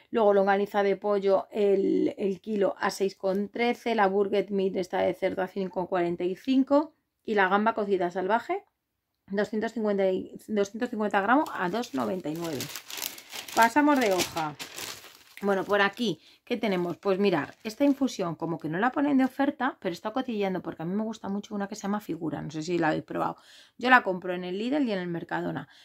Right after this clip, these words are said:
Pues me está fijando lo que cuesta en el Mercadona, porque esto, claro, esto luego tampoco te fijas mucho, porque como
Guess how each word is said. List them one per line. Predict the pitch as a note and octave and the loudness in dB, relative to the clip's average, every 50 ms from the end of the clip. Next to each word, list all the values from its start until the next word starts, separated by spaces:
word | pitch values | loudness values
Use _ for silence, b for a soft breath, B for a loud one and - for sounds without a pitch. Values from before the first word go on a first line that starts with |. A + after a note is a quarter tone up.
| b b | b b
Pues | - G3+ G#3+ | -4 0 2
me | C4 | 2
está | C#4 - D#4+ | 4 4 4
fijando | D4 D#4 D4 D#4+ D#4 C4+ G#3+ | 4 4 4 4 2 2 2
lo | F#3 E3 | 0 -2
que | F3 E3+ | -2 -4
cuesta | - A3 B3 - D4 | -4 -4 -4 -2 0
en | C#4+ | 2
el | C#4 | 2
Mercadona, | C4+ C4+ C4 - C4 C4 B3+ B3 A#3 - | 2 2 2 2 2 2 2 2 0 -2
porque | - - - | -6 -8 -10
esto, | D4 - - G#3 | -12 -12 -12 -10
claro, | - A#3 A3+ G3 | -6 -4 -4 -4
esto | - - G3+ | -4 -6 -8
luego | A3 - B3+ B3+ | -8 -6 -6 -6
tampoco | - G#3+ F#3+ - - A#3+ | -4 -6 -6 -6 -8 -8
te | - B3 | -8 -8
fijas | - _ A3+ - G#3+ G#3 G3+ | -10 _ -12 -10 -8 -4 -2
mucho, | G#3+ A#3 C#4 C#4+ - A3 | -2 -2 -2 -2 -4 -8
porque | F#3 E3+ - - E3+ | -8 -8 -10 -14 -16
como | - E3 E3 D#3+ D#3+ D#3 D3 C#3 - - | -14 -10 -8 -8 -6 -6 -8 -8 -10 -14